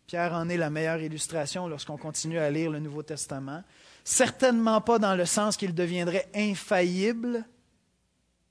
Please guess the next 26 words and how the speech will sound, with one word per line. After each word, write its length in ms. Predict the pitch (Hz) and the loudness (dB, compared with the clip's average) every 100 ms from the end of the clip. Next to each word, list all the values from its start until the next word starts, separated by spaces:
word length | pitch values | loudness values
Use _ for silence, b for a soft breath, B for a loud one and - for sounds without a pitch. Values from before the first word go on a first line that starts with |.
| _ _ _ _ | _ _ _ _
Seule 180 | - 175 | -6 0
la 120 | 170 | 0
parole 420 | 160 160 156 180 180 | 0 -2 2 2 2
de 140 | 160 | -2
Dieu 240 | 135 156 | -4 -4
l'est. 280 | 165 143 139 - _ _ _ _ _ _ _ _ _ _ _ _ _ _ | -4 -6 -10 -16 _ _ _ _ _ _ _ _ _ _ _ _ _ _
Mais 180 | 160 175 | -2 0
en 100 | 185 | 2
même 220 | 196 180 | 0 -2
temps, 180 | 196 196 | -2 -2
ils 320 | 190 165 151 | 0 0 0
étaient 280 | 170 185 170 | 0 2 2
là 180 | 170 180 | 4 2
pour 260 | 170 147 | -4 -2
annoncer 480 | 170 175 165 - 180 | -2 0 -2 0 0
la 140 | 165 | -2
vérité. 560 | 147 156 139 147 156 165 b b b b b | -2 -4 -6 -10 -12 -12 b b b b b
Et 80 | 156 | -10
sur 480 | 156 - 247 247 220 | -6 -2 2 4 6
leur 260 | 208 202 175 | 6 4 4
déclaration, 920 | 185 175 175 165 165 147 - 175 175 b - | 0 2 2 2 0 -2 -4 -6 -8 b -14
on 100 | 151 | -6
devait 280 | 151 143 160 | -6 -4 -2
mesurer 680 | 175 185 147 156 151 147 135 | 0 0 -2 -4 -4 -6 -8
la 100 | 117 | -10
vérité. 320 | 110 104 | -12 -16